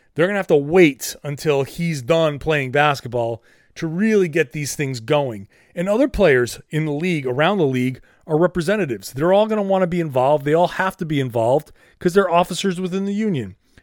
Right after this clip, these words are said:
So it's gonna be a, a slower process than I think anybody really wants it to be. So basically, all of this is to say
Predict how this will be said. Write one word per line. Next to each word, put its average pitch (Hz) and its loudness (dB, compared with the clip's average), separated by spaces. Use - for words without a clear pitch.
So 160 2
it's 233 -2
gonna 240 0
be 190 0
a, 156 2
a 135 -4
slower 208 4
process 156 2
than 135 -2
I 131 -4
think 139 0
anybody 135 0
really 123 -2
wants 170 0
it 143 -4
to 123 -6
be. 101 -14
So 139 -4
basically, 196 0
all 240 6
of 180 4
this 180 4
is 170 -4
to - -10
say 113 -4